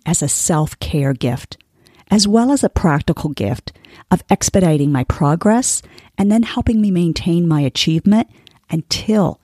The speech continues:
it's integrated into my new self-identity. My mind feels like it's had a massage at the end of the coaching session,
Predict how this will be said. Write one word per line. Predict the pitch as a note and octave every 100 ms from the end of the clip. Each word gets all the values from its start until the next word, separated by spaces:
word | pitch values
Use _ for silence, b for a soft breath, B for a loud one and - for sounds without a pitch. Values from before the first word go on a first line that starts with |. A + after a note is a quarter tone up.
| _
it's | E3 -
integrated | E3 D#3 - C#3 B2 -
into | D#3 -
my | D3 D3
new | C#3+ C#3+
self-identity. | - D3+ D3 D3+ D3 C#3 B2 A2+ _ _ _ _ _ _ -
My | F3+ G3+ A3+
mind | F#3 D#3 D#3 E3+
feels | - D#3 D#3 D#3+ D#3 - _
like | D#3+ C#3
it's | C#3+ -
had | E3
a | E3+
massage | D3+ - D3+ D3 B2 C3 - _
at | F3+ -
the | -
end | E3 D#3+ D#3 -
of | D3+
the | -
coaching | E3 C#3+ D#3+
session, | D3 C#3+ C3 - -